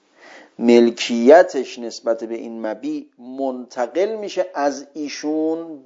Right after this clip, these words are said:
به آقای مشتری. از ایشون داره این ملک منتقل می‌شه مشتری، نه از مالک اصلی،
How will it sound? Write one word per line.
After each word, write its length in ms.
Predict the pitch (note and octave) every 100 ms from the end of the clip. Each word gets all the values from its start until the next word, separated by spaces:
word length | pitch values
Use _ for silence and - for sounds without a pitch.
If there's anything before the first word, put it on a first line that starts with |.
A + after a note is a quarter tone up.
| C3
به 680 | D#3+ F3 G3 G#3+ A#3+ A#3+ - _ _ _ _ -
آقای 340 | A#2+ B2+ D#3
مشتری. 640 | E3+ A#2+ G#2+ - - - - _ _ _ _ _ _ _ _ _ _ _ _ -
از 300 | C3+ B2+ C3+
ایشون 640 | D#3 C3+ - G3+ B3+ G#3+ E3+
داره 200 | D3+ C#3+
این 320 | C#3 C3+ C3
ملک 500 | B2+ B2+ A#2 G#2 B2
منتقل 460 | A#2+ A2+ A2 A2
می‌شه 300 | A2 G#2+ G#2+
مشتری، 480 | G#2+ G#2 - F#2+ F#2+
نه 120 | G#2
از 220 | F3+ A3+ G3+
مالک 360 | G3 E3+ C#3+
اصلی، 500 | C3+ A#2 - - -